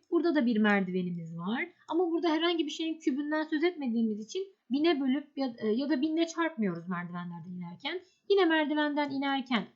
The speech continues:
her basamakta çarpı on, merdivenden çıkarken her basamakta bölü on yapıyorum. Aynı kilogram, yani kütle birim çe-, e, çevirmeleri gibi. Örneğin bir mililitre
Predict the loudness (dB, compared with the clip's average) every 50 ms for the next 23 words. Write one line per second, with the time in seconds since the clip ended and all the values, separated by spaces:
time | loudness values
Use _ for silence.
0 | _ _ -2 2 2 2 2 2 0 0 0 2 2 2 0 -2 -6 -12 -10 -6
1 | -2 -2 0 -2 -2 -4 -6 -6 -4 -4 -4 -4 -6 -10 _ _ _ -2 0 0
2 | 0 0 0 -2 -2 0 0 -2 -2 -4 -6 -6 -2 0 0 0 0 -2 -4 -4
3 | -4 -6 -10 _ _ _ -2 0 0 0 2 0 -2 -2 0 0 0 0 -2 -4
4 | -4 -4 -4 -4 -4 -8 _ _ -2 0 2 2 2 2 2 2 2 2 0 0
5 | -4 -8 -6 -6 -6 -4 -4 -4 -4 -4 -4 -6 -6 -4 -4 -4 -4 -4 -2 -2
6 | 0 -2 -2 -4 -6 -6 -8 -8 -6 -4 -4 -4 -2 -2 -4 -4 -6 -4 -2 -2
7 | -2 -2 -2 -2 -4 -2 -2 -2 -4 -4 -2 -2 -2 -4 -4 -4 -6 -6 -8 -10
8 | _ _ _ -6 -2 0 0 0 0 -2 -4 -6 -6 -10 _ _ 4 4 4 4
9 | 4 2 2 2 2 0 0 -2 -4 -2 -2 -2 -4 -6